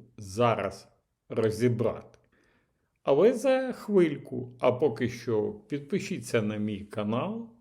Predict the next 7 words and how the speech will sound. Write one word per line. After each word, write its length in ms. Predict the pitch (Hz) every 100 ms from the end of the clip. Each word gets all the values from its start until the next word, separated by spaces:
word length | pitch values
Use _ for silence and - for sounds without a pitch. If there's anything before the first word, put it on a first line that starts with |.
| _ _ _ _ - _ -
для 260 | 104 143
того, 420 | 190 226 101 110
щоб 360 | - - 101 95
знати 580 | 90 98 131 117 - 98
більше 680 | 87 110 196 208 - 226 208 _ _ _ _
і 100 | 117
знати 720 | 92 82 87 98 151 175 78